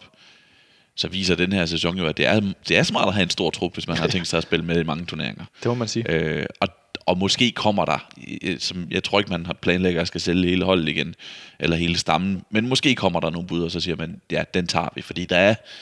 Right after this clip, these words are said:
Speaker 1: det er jo så også det, der er med F C Københavns strategi og muligheden for at levere resultater på økonomiske, gode økonomiske resultater på længere sigt. Det er, der er stadigvæk salgbare emner, altså i truppen. Øhm,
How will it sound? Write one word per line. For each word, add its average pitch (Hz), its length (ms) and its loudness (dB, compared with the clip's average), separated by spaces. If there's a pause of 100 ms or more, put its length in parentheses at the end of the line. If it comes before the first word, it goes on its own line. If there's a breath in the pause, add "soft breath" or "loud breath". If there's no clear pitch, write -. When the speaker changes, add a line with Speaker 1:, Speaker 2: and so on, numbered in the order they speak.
(380 loud breath)
Speaker 1:
det 107 60 4
er - 20 8
jo 104 40 4
så 98 120 4
også 104 220 4
det, 95 80 2
der 87 60 6
er 82 100 6
med 82 180 0
F 85 40 -4
C - 60 -6
Københavns 82 340 -4
strategi 87 440 -8
og 85 100 -4
muligheden 87 420 -2
for 76 220 -2
at - 60 -2
levere 76 520 -2 (160)
resultater 82 440 -4
på 80 400 -10 (260 loud breath)
økonomiske, 90 560 -4
gode 85 360 -4
økonomiske 87 440 -8
resultater 82 320 -4
på - 120 -6
længere 87 260 0
sigt. - 200 -8 (400 loud breath)
Det 85 80 4
er, 92 60 6
der 87 140 2
er 113 100 6
stadigvæk 98 360 2
salgbare 90 420 0
emner, 85 220 -8 (120)
altså 87 280 -6
i 113 100 -10
truppen. - 360 -6 (520 loud breath)
Øhm, 82 520 -4